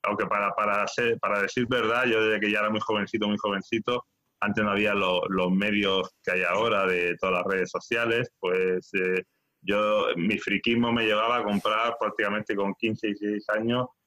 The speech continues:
el AGI en marca, ¿no? Con la intención de, de ver, pues, por ejemplo, bueno, aparte de revistas especializadas, en aquella época ya el Nuevo Básquet,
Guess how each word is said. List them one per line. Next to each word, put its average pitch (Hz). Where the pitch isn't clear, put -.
el 98
AGI 113
en 98
marca, 120
¿no? 120
Con 87
la 90
intención 95
de, 107
de 87
ver, 104
pues, 104
por 98
ejemplo, 98
bueno, 101
aparte 90
de 95
revistas 95
especializadas, 98
en 95
aquella 92
época 92
ya 95
el 92
Nuevo 82
Básquet, 104